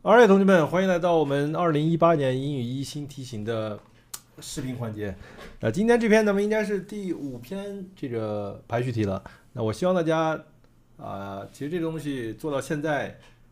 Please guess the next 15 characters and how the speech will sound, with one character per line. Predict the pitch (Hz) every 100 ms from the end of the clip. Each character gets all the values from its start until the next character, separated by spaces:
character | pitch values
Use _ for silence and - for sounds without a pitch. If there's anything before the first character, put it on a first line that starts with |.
| _
这 | 226
个 | 165
题 | - - 120
型 | 113 107 107 113 131 _ _
在 | - 139
我 | 120
看 | 117
来 | 123 113
是 | 113 113
确 | 107 - 202
实， | - 113 120 127 127 - - _ _ _ _ _ _ -
啊， | 95 92
我 | 95 98
觉 | 107
得 | 120 117 110 -